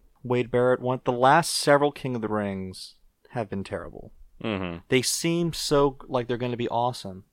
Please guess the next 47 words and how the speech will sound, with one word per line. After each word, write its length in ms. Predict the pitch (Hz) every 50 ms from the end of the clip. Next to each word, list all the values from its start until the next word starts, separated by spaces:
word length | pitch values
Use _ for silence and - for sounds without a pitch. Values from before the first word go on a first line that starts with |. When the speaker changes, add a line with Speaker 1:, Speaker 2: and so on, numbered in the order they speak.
| _ _ _ _ -
Speaker 2:
And 100 | - 95 90
then 120 | 87 85
Speaker 1:
And 100 | 85 80
then 120 | 123 117 113
Speaker 2:
nothing. 120 | 110 107
Speaker 1:
right 180 | 107 110 110 117
Speaker 2:
Yeah. 100 | 80 80
Speaker 1:
at 40 | 82
the 80 | 135 131
end, 320 | 127 123 123 117 107 - _
it 120 | - 117 -
gets, 240 | 123 113 - - - _ - - - _
well, 100 | - 170 175
I 20 | 180
mean, 280 | 185 185 180 170 147
when 220 | 135 160 165 165 160
William 300 | 180 202 208 180 160 170
Regal 220 | 202 220 196 165
won 180 | 139 135 135 127
a 40 | 120
few 140 | - 127 120
years 220 | 113 117 113 104
ago, 340 | 110 101 113 110 110 107 104 101
they 100 | 113 110
were, 280 | 110 110 107 101 95 - _ _ _ -
from 140 | - 117 117
what 100 | 120 110
I've 140 | 107 - - - -
read, 400 | 110 120 131 151 156 151 139 - _ _ _ -
pushing 380 | - - 170 175 - 170 143 113
him 340 | 113 117 113 110 110 104
really 240 | 101 117 113 110 104
hard 340 | 101 - 147 156 156 139 110
that 80 | 104 -
he 140 | 113 117
was, 140 | 113 113 101 -
that 140 | 113 117 117
was 100 | 123 120
gonna 220 | 120 110 104 - -
end 240 | 113 120 117 117 113
up 140 | 110 104 -
where 80 | 107 92
he 140 | 110 123
was 140 | 131 131 110
actually 280 | 110 107 104 98 104 98
gonna 160 | 98 95 92
become, 500 | 92 95 - - 101 95 92 90 87 85